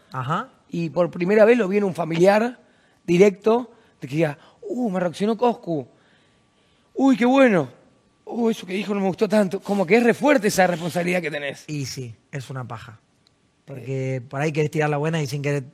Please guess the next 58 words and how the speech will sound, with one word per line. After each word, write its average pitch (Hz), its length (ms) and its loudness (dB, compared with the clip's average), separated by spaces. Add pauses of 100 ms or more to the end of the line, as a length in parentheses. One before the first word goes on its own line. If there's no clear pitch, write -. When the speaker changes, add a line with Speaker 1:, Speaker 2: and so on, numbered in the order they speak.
(200)
Speaker 1:
dijiste 135 300 -10
algo 139 300 -6
malo 143 440 -6
y 127 300 -10 (640)
no 135 180 -10
volve-, 135 320 -6
no 143 140 -10
podés 135 160 -6
volver 131 180 -4
atrás. 120 340 -10 (680)
Es, 127 120 -6 (140)
tiene 143 180 -6
que 139 80 -4
ser 143 140 -4
espontáneo, 139 560 -4
tiene 143 160 -6
que 139 80 -6
ser 131 140 -8
ahí. 147 240 -4
Decís, 139 280 -8
"Uh, 220 120 -20 (100)
esta 196 180 -12
parte 208 220 -12
no 208 60 -10
me 202 60 -8
gustó 190 260 -8
tanto", 196 300 -6
y 156 60 -8
por 156 140 -12
ahí 165 80 -10
un 156 140 -14
pibe 165 160 -8
está, 165 200 -14 (100)
oh. - 260 -20 (100)
Speaker 2:
Claro. 165 360 -14 (840)
Porque 151 180 -6
Speaker 1:
Pero 147 100 0
bueno, 156 200 0
Speaker 2:
tú 131 60 -10
Speaker 1:
me 143 60 -6
ha 151 100 -2
pasado, 151 680 -2
hay, 156 300 -6
hay 151 220 -8
chicos 160 260 -10
muy 165 160 -8
entusiastas 151 480 -8
en 143 60 -10
la 135 80 -10
comunidad 135 340 -6
que 156 100 -6
mandan 143 300 -8
sus 123 160 -14
temas 160 340 -6
y 131 60 -12
que 127 80 -12
de 135 60 -8
golpe, 143 540 -6